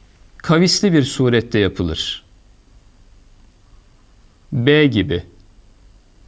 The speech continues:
Bazen de harfimiz dik ve kavisli hareketlerden meydana gelebilir.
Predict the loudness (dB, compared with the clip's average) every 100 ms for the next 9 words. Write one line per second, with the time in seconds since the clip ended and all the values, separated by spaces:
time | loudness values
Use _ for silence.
0 | -20 -20 -20 -20 -20 -20 -20 _ _ _
1 | _ -20 -4 2 2 2 2 2 2 4
2 | 2 2 0 0 0 -2 -8 -20 -20 -20
3 | -20 -20 -20 _ _ _ _ -20 _ _
4 | _ _ _ _ _ _ _ _ _ _
5 | _ _ _ -2 2 2 0 -12 -16 _
6 | -20 _ _ _ _ _ _ _ _ _
7 | _ -10 -2 -2 0 0 2 0 0 0
8 | 0 0 0 -2 0 0 2 2 2 2
9 | 0 0 0 0 0 0 -2 -4 -8 -10